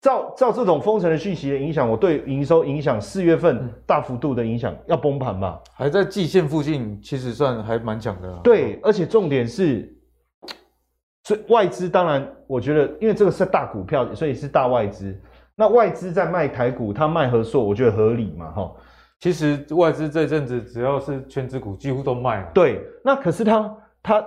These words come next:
Speaker 1: 这一段卖下来以后，哎，投信就进来接了。
Speaker 2: 嗯，投信接了。
Speaker 1: 而且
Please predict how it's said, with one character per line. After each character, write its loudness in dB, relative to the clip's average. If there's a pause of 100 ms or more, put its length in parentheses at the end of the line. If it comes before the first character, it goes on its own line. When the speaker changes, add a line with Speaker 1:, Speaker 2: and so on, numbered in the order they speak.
(140)
Speaker 1:
这 6
一 0
段 2
卖 0
下 4
来 2
以 -2
后， 0
哎， -2
投 2
信 0
就 0
进 -4
来 -4
接 -10
了。 -4
Speaker 2:
嗯， -10
投 -4
信 -8
接 -2
了。 8
Speaker 1:
而 8
且 0